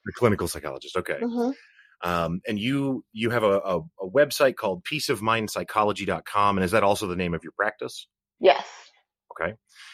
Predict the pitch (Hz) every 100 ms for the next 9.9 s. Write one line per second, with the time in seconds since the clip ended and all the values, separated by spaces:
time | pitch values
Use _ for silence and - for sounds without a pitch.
0 | - 104 101 127 117 113 98 101 104 104
1 | - 107 - 87 69 - 73 - _ _
2 | - - - - - - - 226 277 -
3 | 247 403 392 - 247 277 294 349 - 381
4 | 403 320 180 147 - 233 - - _ _
5 | _ 98 117 85 87 90 85 90 110 85
6 | 82 - 104 80 69 _ _ _ _ 180
7 | 202 302 185 269 226 - - 220 269 -
8 | - 294 285 233 233 247 233 233 247 214
9 | 202 - 196 214 - 175 175 165